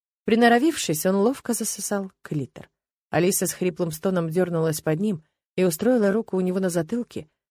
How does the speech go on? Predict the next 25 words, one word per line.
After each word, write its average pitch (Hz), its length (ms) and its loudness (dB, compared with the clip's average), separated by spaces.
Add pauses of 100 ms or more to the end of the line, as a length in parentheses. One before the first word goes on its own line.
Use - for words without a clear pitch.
(120)
не 190 140 2
надавливая, 202 580 0
а - 20 -4
поглаживая. 160 600 -4 (520)
Руслан 196 460 2
на 247 100 2
пробу 240 360 2
подвигался 202 600 0
вверх-вниз, 180 580 -2
ощущая, 190 580 -2 (160)
как - 180 -2
нажим 180 400 0
руки 190 280 -4
усиливается. 80 720 -8 (840)
«Нравится 190 520 0
ли 175 120 2
мне?» 180 360 0 (480)
Такой 240 300 0
тембр 226 320 0
голоса 196 400 0
Руслана 185 520 -4 (680)
она 214 180 2
ещё 196 220 0
не 175 100 -2
слышала. - 460 -10